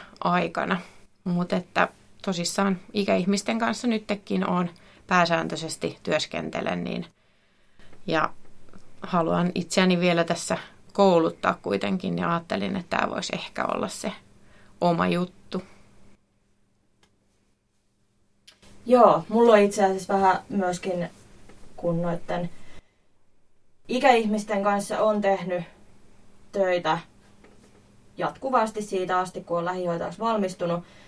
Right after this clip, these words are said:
Speaker 2: niin, ja työpaikkoja on koettu ja nähty, jos jonkin moista,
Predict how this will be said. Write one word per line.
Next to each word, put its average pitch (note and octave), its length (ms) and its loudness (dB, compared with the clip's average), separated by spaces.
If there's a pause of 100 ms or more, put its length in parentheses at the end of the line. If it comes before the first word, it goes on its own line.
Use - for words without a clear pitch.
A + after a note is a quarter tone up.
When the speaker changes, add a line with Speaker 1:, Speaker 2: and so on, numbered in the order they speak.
(600)
Speaker 2:
niin, E3+ 560 -2 (720)
ja F#3 160 -2
työpaikkoja F#3 920 2 (280)
on F3 260 0 (160)
koettu G3+ 640 -2
ja F3+ 160 -2
nähty, G#3+ 380 -4 (180)
jos F3+ 280 -6
jonkin G3 380 -2
moista, A3+ 480 2